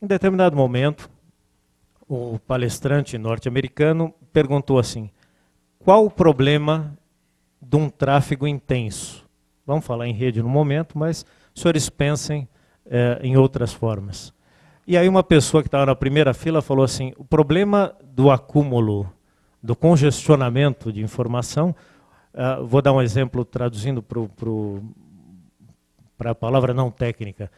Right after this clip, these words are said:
Quando eu tento fazer um post na minha rede social, ou eu tento mandar uma informação e a rede demora. O que que é isso? Um congestionamento de tráfego, né? E aí a pessoa que estava na primeira fila, ele falou assim, "Ah,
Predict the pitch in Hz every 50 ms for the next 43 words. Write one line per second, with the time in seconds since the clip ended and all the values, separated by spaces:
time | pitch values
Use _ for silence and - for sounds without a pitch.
0 | _ _ _ _ _ - 160 147 156 151 139 - - - 170 196 214 196 - -
1 | - 196 208 190 202 277 _ _ _ _ _ - - 135 131 120 113 147 151 147
2 | 143 131 _ - 147 160 165 151 - - - 160 135 127 120 120 113 131 120 -
3 | - 127 113 - - - 123 131 147 139 123 120 120 113 - - 160 170 - -
4 | 127 131 139 131 123 113 127 135 151 147 135 127 120 - - 120 113 113 107 -
5 | - - 151 156 147 - _ _ _ _ _ _ 143 147 151 131 95 139 160 151
6 | 143 147 135 165 165 147 131 127 127 127 117 107 101 104 113 - - 202 196 -
7 | 147 120 107 95 - - - _ - 175 - 196 170 147 156 147 - 156 139 127
8 | 123 135 143 147 147 - - 113 104 95 - - 98 95 92 101 123 147 147 _
9 | _ _ _ _ _ _ _ _ _ _ _ _ _ _ _ - 170 180 190 185
10 | 190 196 190 - - 175 156 - - - 151 160 151 - - - - - 131 123
11 | 123 117 110 120 120 120 104 120 120 127 147 143 139 135 - - 143 139 147 143
12 | 147 143 139 131 - 139 131 127 127 113 - - 123 107 101 98 _ _ _ _
13 | _ _ _ _ - - 165 156 113 95 85